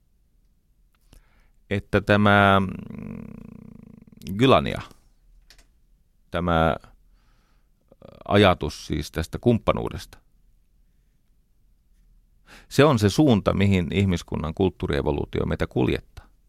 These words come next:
Koska sen tärkein organisointiperiaate on yhdistäminen – sen arvojärjestyksen tai epätasa-arvon, ö, asettamisen sijaan.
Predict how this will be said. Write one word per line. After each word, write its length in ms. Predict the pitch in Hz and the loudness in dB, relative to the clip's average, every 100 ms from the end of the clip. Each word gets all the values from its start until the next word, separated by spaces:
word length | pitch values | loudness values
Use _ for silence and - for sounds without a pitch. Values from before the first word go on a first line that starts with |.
| _ _ _ _ _ _ _ _ | _ _ _ _ _ _ _ _
Koska 280 | - 101 - | -4 -2 0
sen 220 | 98 104 | 2 2
tärkein 500 | 131 135 139 - 90 | 2 2 2 2 2
organisointiperiaate 1300 | 87 113 98 90 80 85 80 82 90 82 69 62 - - - | 4 4 4 2 2 0 0 2 2 4 2 0 -4 -8 -2
on 360 | 90 85 82 71 _ _ _ _ _ _ _ _ _ _ _ _ _ - | 0 0 -2 -8 _ _ _ _ _ _ _ _ _ _ _ _ _ 2
yhdistäminen – 800 | 139 139 95 - 67 58 50 - - _ _ _ _ _ _ _ _ _ | 4 4 2 0 -2 -2 -6 -10 -14 _ _ _ _ _ _ _ _ _
sen 720 | - - - 85 82 82 78 - _ _ _ _ _ - | -20 -20 -10 -4 -2 -2 -6 -12 _ _ _ _ _ 0
arvojärjestyksen 920 | 101 90 85 78 78 - 80 78 78 | 2 4 4 2 0 -2 -6 -6 -2
tai 240 | 80 76 - | 2 2 0
epätasa-arvon, 800 | - 76 69 67 60 65 69 64 | -2 -2 0 0 -2 -2 -4 -6
ö, 680 | _ _ _ _ _ - - | _ _ _ _ _ -12 -4
asettamisen 680 | - 85 76 - 60 78 69 | 0 0 -2 -4 -6 -6 -4
sijaan. 420 | 80 65 50 - | -2 -2 -2 -10